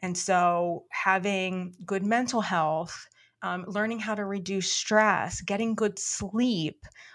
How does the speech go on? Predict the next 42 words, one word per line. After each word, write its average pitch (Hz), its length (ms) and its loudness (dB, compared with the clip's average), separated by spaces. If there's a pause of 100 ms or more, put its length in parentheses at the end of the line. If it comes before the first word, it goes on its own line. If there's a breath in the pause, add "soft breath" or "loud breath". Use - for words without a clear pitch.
all 240 240 8
of 240 140 0
these 226 220 0
things 196 420 2
are 185 160 0
very 190 260 2
good 185 240 0
for - 120 2
our 175 140 6
health 190 420 4
that 175 140 4
have 180 240 2
nothing 180 580 -2
to 175 100 -8
do 160 180 -4
with 160 160 -6
our 156 100 2
body 202 340 6
size. - 600 0 (360 loud breath)
So, 202 600 6
um, 185 400 2 (640)
so 208 540 6
teaching 247 420 -2
children 214 840 0 (600)
sort 233 260 4
of, 208 120 0
like, 202 160 4
a 196 60 4
new 214 240 4
definition 175 680 2
of 160 140 -4
what 175 160 4
it - 100 -6
means 160 300 -4
to 190 120 0
be 160 120 -8
healthy, - 720 -2 (320 loud breath)
I 180 100 -2
think 175 240 -2
is 165 160 -6
really 165 300 -2
important. 160 720 -6